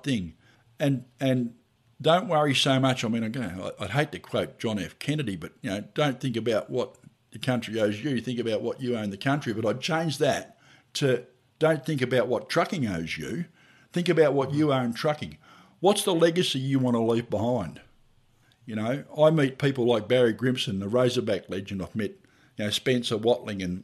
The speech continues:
and all these other guys that organised this thing. They changed the face of our industry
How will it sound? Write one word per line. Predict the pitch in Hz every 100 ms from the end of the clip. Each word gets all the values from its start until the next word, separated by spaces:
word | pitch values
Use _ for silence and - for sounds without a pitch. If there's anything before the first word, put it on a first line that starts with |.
| -
and | 117 110
all | 123 127
these | 110
other | 123 123
guys | 110 104 101
that |
organised | 110 123 120 104 104
this | 101 -
thing. | 117 117
They | 180 226
changed | - - 185 214 214 -
the | 147
face | - 175 175
of | 143
our | 131 123
industry | 151 170 - - 71